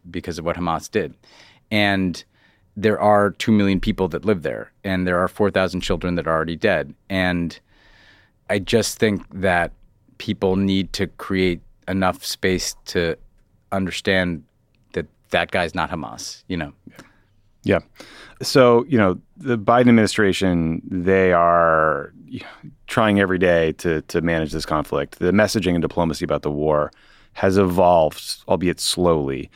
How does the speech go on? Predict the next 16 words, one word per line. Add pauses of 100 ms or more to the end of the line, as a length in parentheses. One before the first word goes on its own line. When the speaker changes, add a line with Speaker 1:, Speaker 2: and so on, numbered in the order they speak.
(240)
Speaker 2:
Uh,
initially,
the
White
House
basically
only
stressed
that
Israel
had
a
right
to
defend
itself.